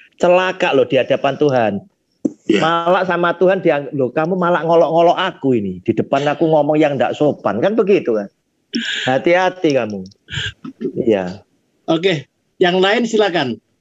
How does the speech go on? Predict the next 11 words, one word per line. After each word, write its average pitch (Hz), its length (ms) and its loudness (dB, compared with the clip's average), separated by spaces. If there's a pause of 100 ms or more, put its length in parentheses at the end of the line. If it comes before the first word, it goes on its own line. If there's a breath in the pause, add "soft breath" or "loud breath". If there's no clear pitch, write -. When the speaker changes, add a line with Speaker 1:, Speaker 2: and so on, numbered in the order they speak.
(220)
Speaker 3:
Masih 175 320 0
banyak 165 240 2
Speaker 1:
Silakan. 127 160 0
Speaker 3:
ada, 143 240 0 (880)
ada 165 100 2
yang 175 140 0
lain 175 240 2
ini. 156 160 2
Silakan 175 480 0
yang 151 160 0
masih 160 320 0